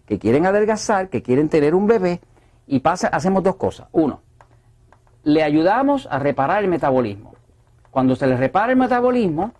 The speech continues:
ella empieza a adelgazar. Cuando empieza a adelgazar, esta grasa que está aquí de los próximos óvulos que van a ir saliendo ya no es tan gruesa. Es un óvulo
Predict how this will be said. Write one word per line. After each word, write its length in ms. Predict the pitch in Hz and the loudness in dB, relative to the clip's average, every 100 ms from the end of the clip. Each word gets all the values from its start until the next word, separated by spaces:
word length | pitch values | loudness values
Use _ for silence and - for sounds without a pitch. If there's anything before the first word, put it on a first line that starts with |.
| _ _ _ _ _ - | _ _ _ _ _ -4
ella 200 | 139 170 | 0 2
empieza 280 | 131 143 | 0 0
a 40 | 156 | 0
adelgazar. 480 | 156 143 - 73 - _ | 0 -2 -4 -8 -10 _
Cuando 240 | - 151 151 | 0 2 2
empieza 340 | 135 180 247 | 2 2 2
a 40 | |
adelgazar, 640 | 294 294 277 262 269 196 226 _ _ _ _ _ _ _ _ _ | 0 0 -2 -2 -2 -2 -8 _ _ _ _ _ _ _ _ _
esta 400 | 185 220 233 269 | -2 -2 -2 -2
grasa 380 | 240 247 247 233 | 0 0 0 -4
que 80 | 190 | -6
está 220 | 180 - | -6 -4
aquí 180 | 202 208 | -2 0
de 100 | 170 | 0
los 100 | 127 | 0
próximos 420 | - 196 240 220 - | 0 0 2 0 2
óvulos 360 | 208 214 202 | 2 2 0
que 100 | - | 0
van 160 | 165 170 | 0 2
a 80 | 190 | -2
ir 80 | |
saliendo 580 | 190 208 220 180 135 131 - _ | 0 0 2 2 0 -2 -8 _
ya 300 | 135 127 175 | -8 -2 0
no 200 | 202 190 | 2 0
es 200 | 208 220 | 0 -2
tan 220 | - 147 127 | -4 0 2
gruesa. 460 | 139 143 - 73 _ _ _ _ - | 2 0 -4 -10 _ _ _ _ -4
Es 180 | 151 | -2
un 160 | 175 190 | 0 -2
óvulo 600 | 190 226 226 160 147 240 | 0 0 2 2 0 -2